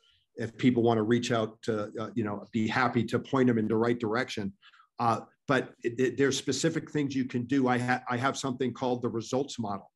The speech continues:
you know, that literally goes through, uh, the seven steps of achieving the results.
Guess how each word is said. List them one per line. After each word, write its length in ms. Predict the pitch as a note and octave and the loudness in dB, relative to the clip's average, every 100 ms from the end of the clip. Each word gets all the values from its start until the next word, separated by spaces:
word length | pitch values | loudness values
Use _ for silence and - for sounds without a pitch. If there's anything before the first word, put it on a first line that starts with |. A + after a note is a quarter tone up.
| _ _ - | _ _ -4
you 80 | B2 | -2
know, 100 | G#2 | -2
that 200 | A2 B2+ | -2 -2
literally 380 | C3+ C#3 B2 | 0 2 0
goes 380 | A#2+ B2 A#2+ A#2 - | 0 0 0 -2 -6
through, 440 | C3+ C3+ A#2 G#2+ - _ _ _ - | -2 0 0 -2 -8 _ _ _ -12
uh, 140 | A2+ | -8
the 100 | A2+ | -6
seven 360 | B2 D3 C3 B2 | -2 0 2 0
steps 580 | - C#3 B2+ B2 - - | -2 0 -2 -2 -10 -12
of 220 | A#2 A#2 G#2+ | -8 -6 -4
achieving 460 | G2 C#3+ C#3 B2+ | 0 2 4 4
the 80 | A#2 | 2
results. 520 | A2+ A2+ B2+ B2 - | 0 0 2 0 -4